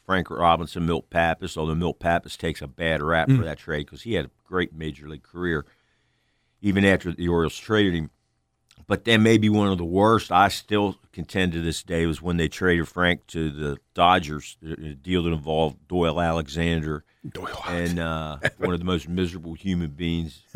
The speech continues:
Speaker 1: ever, <laughs> according to Hank Peters. He and Ken Holtzman both. But, uh, uh, they had to make room for Don Baylor.
Speaker 2: Mm.
Speaker 1: Don Baylor and Bobby Grich were the stars of the, uh, farm system, and they had to make,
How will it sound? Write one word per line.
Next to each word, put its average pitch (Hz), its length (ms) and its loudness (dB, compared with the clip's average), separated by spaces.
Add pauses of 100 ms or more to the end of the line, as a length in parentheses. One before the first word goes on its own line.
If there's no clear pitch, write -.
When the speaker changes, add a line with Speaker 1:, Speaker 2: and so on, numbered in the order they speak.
(100)
Speaker 1:
ever, 90 460 0
<laughs> - 80 -12
according 90 640 -2
to 76 120 -10
Hank 80 300 -4
Peters. 87 420 -4
He 92 120 -4
and 78 120 -8
Ken 82 240 -6
Holtzman 80 460 -8
both. 82 260 -8 (840)
But, 90 220 -2
uh, 92 260 4 (840)
uh, 110 480 4 (120)
they 131 320 4
had 147 100 6
to 131 60 4
make 127 200 2
room 117 220 0
for 104 140 0
Don 104 320 4
Baylor. 120 420 2 (300)
Speaker 2:
Mm. 156 320 4
Speaker 1:
Don 113 260 6
Baylor 110 320 4
and 92 100 0
Bobby 101 300 4
Grich 110 340 0
were 95 120 0
the 85 100 -4
stars 107 540 4
of 87 260 -2
the, 82 160 -4 (240)
uh, 85 140 -2
farm 113 320 2
system, 78 500 -10 (420)
and 95 160 0
they 101 140 4
had 98 200 2
to 90 60 -8
make, 92 220 2